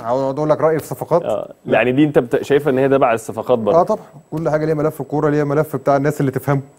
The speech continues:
Speaker 2: على فكرة دي جزء م-، أو، أو يعني من المآخذ اللي كان كتير أو قطاع كتير إن هي كانت موجودة خلال
Speaker 1: إحنا،
Speaker 2: الفترة
Speaker 1: إحنا
Speaker 2: اللي فاتت.
Speaker 1: دورنا، إحنا
Speaker 2: آه.
Speaker 1: دورنا ننمي موارد الكورة.
Speaker 2: مم.
Speaker 1: اسألني نعمل إيه في عقود الرعاية،
Speaker 2: مم.
Speaker 1: أقول لك نعمل إيه في عقود الرعاية.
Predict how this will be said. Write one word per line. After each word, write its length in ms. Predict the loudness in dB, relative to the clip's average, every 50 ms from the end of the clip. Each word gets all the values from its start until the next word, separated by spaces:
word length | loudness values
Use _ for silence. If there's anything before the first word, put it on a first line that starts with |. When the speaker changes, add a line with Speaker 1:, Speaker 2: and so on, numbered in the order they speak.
| _ -20 -18 -6 -2
Speaker 2:
على 120 | 0 0 2
فكرة 280 | 4 2 4 6 4
دي 120 | 4 4 4
جزء 340 | 4 4 4 4 2 -2 -2
م-، 100 | 0 2
أو، 300 | 2 2 2 2 0 0
أو 460 | 2 2 2 2 0 0 0 2 2 2 0
يعني 360 | -2 -4 -4 -4 -2 -2 -2
من 200 | -2 -2 0 0
المآخذ 480 | 0 0 2 2 2 2 4 2 2 2
اللي 140 | 2 0
كان 220 | 2 2 2 2 2
كتير 480 | -2 -4 -4 0 4 4 4 4 2
أو 240 | 0 0 0 0 -2 -4 -6
قطاع 180 | -2 0 0 0
كتير 300 | 0 0 0 2 2 0 -2 _ 0
إن 60 | 0
هي 60 | 2
كانت 200 | 2 2 2 2
موجودة 280 | 2 2 4 4 4 4
خلال 180 | 4 4 4 4
Speaker 1:
إحنا، 140 | 4 4
Speaker 2:
الفترة 160 | 2 2 2 2
Speaker 1:
إحنا 20 |
Speaker 2:
اللي 100 | 2 4
فاتت. 160 | 4 4 4 4
Speaker 1:
دورنا، 240 | 2 0 0 -2
إحنا 160 | -4 -6 -4 -2
Speaker 2:
آه. 40 |
Speaker 1:
دورنا 400 | 0 0 2 2 2 0 -2 -4 -6 -8 -4
ننمي 540 | -2 2 4 4 4 6 6 4 4 2 0 -6 -16 -20 -20 _ _ -6 -2
موارد 340 | 2 4 4 4 4 2
الكورة. 320 | 0 -2 -2 -6 -6 -6 -6 -8 _ -6
Speaker 2:
مم. 180 | -4 -4 -4 -4
Speaker 1:
اسألني 380 | -6 -4 0 2 4 4 6 6
نعمل 320 | 6 6 4 4 4 2
إيه 80 | 2 2
في 120 | 0 0 0
عقود 220 | 0 2 2 2
الرعاية، 400 | 2 4 4 4 2 2 -2 -4 -10 -12 -6
Speaker 2:
مم. 220 | -4 -4 -4 -4 -6 -12 _ -4
Speaker 1:
أقول 200 | -2 0 2 2
لك 140 | 2 0 -2
نعمل 160 | -4 -4 -4
إيه 80 | -6 -6
في 60 | -6
عقود 180 | -6 -6 -6 -6
الرعاية. 300 | -2 -2 -2 -2 -2